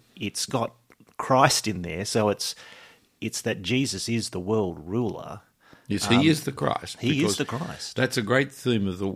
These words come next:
Speaker 2: one John. "They went out from us because they don't acknowledge that Jesus is the Christ." Yes.
Speaker 1: Exactly. And the "come in the flesh" from God, um, it's traditionally taken as a reference to,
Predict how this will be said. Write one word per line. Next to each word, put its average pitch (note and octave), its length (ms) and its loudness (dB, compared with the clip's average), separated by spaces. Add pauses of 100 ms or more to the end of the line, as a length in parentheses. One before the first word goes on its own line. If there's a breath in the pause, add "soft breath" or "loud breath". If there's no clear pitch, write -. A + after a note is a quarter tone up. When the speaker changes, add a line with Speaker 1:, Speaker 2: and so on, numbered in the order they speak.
(120)
Speaker 2:
one G2 360 -4
John. G2 240 0
"They F#2+ 160 0
went G#2 240 0
out B2 220 2
from G2 180 0
us F#2 100 -2
because - 380 -8
they F#2+ 160 -2
don't G2+ 240 -2
acknowledge G2 540 -4
that E2+ 160 -6
Jesus E2+ 420 -2
is F#2 200 -4
the - 80 -14
Christ." - 480 -2
Yes. F#2 40 -14
Speaker 1:
Exactly. - 560 -8 (500 loud breath)
And C3+ 160 4
the C#3+ 80 2
"come G#3 300 6
in D3 140 8
the A#2+ 60 6
flesh" B2+ 340 2
from A2 320 0
God, A#2+ 480 4 (160)
um, G#2+ 500 4
it's - 180 -2
traditionally D3+ 560 6
taken A2 360 2
as G2 100 -2
a G2 60 0
reference G2+ 420 -2
to, F2+ 320 -4